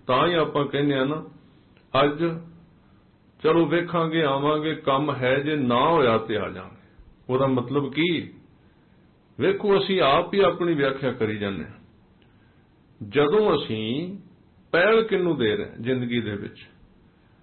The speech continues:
ਪਹਿਲ ਤਾਂ ਦੇ ਰਹੇ ਹਾਂ ਸੰਸਾਰ ਨੂੰ, ਪਹਿਲ ਦੇ ਰਹੇ ਹਾਂ ਰਿਸ਼ਤੇਦਾਰਾਂ ਨੂੰ, ਪਹਿਲ ਦੇ ਰਹੇ ਹਾਂ ਪਰਿਵਾਰ ਨੂੰ, ਪਹਿਲ ਅਸੀਂ ਉਹਨੂੰ ਦੇ ਰਹੇ ਹਾਂ। ਤੇ ਉਧਰੋਂ ਕਹਿੰਦੇ ਹਾਂ ਵੀ ਇੱਕਦਮ ਬਾਬੇ ਬੁੱਢੇ ਵਾਲਾ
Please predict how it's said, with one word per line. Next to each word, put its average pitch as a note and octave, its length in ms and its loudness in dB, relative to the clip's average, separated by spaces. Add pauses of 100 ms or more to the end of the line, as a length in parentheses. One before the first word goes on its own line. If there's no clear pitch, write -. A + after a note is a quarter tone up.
(220)
ਪਹਿਲ F#3+ 300 4
ਤਾਂ G#3 220 0
ਦੇ F3+ 220 2
ਰਹੇ G3 140 2
ਹਾਂ G3+ 100 2 (120)
ਸੰਸਾਰ C#3+ 560 0
ਨੂੰ, D3+ 300 -2 (120)
ਪਹਿਲ F3 280 4
ਦੇ D#3 220 0
ਰਹੇ E3 140 2
ਹਾਂ E3 140 2
ਰਿਸ਼ਤੇਦਾਰਾਂ C3 760 0
ਨੂੰ, B2 340 -4
ਪਹਿਲ E3 340 2
ਦੇ D3 180 2
ਰਹੇ D3 160 4
ਹਾਂ D#3 120 0
ਪਰਿਵਾਰ C3 580 4
ਨੂੰ, C3+ 440 -6 (420)
ਪਹਿਲ G3+ 480 4
ਅਸੀਂ F3+ 200 -2
ਉਹਨੂੰ G3+ 340 2
ਦੇ D3+ 200 4
ਰਹੇ C3 180 2
ਹਾਂ। A2 160 -2 (480)
ਤੇ D#3 160 0 (640)
ਉਧਰੋਂ F3+ 440 0
ਕਹਿੰਦੇ F3 220 0
ਹਾਂ F3+ 80 0
ਵੀ F3 260 -2
ਇੱਕਦਮ E3 600 -2
ਬਾਬੇ C3+ 360 2
ਬੁੱਢੇ E3 340 -2
ਵਾਲਾ D3 420 2